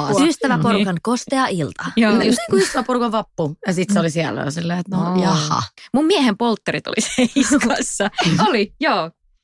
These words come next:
Speaker 1: Samulin. Mutta siis siellä ei kyllä mun mielestä tapahtunut mitään semmoista juoruilun arvosta, mutta,
Speaker 3: Mm.
Speaker 1: mutta tuota, joo.
Speaker 2: Oot sä ollut? Sä oot kuitenkin kuuluisa radiojuontaja.
Speaker 1: Niin,
Speaker 3: Niin.
Speaker 1: tavallaan joo. Meistä oli taas I G:n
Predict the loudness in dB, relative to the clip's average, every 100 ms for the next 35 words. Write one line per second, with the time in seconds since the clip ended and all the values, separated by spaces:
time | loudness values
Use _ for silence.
0 | _ -4 0 2 2 0 -2 -4 -8 _
1 | -2 0 0 2 2 0 0 0 0 0
2 | -2 -4 -4 -4 -4 -2 -2 0 -2 -2
3 | -4 -4 0 0 0 0 -2 -4 -2 -4
4 | -4 -8 -6 -6 -6 -6 -8 -6 -6 -6
5 | -8 -16 -12 -4 -2 -2 -4 -2 0 0
6 | 2 0 -2 -4 -4 -2 0 -2 -4 -10
7 | _ _ _ _ -6 -2 0 2 0 0
8 | 2 4 2 0 -2 -2 -2 -4 -4 -6
9 | -8 -2 2 2 2 0 -2 0 4 4
10 | 4 2 0 -2 -2 -2 -4 -6 -4 -2
11 | -2 -2 -2 -4 -2 0 0 -4 -6 -4
12 | -2 -2 -2 -4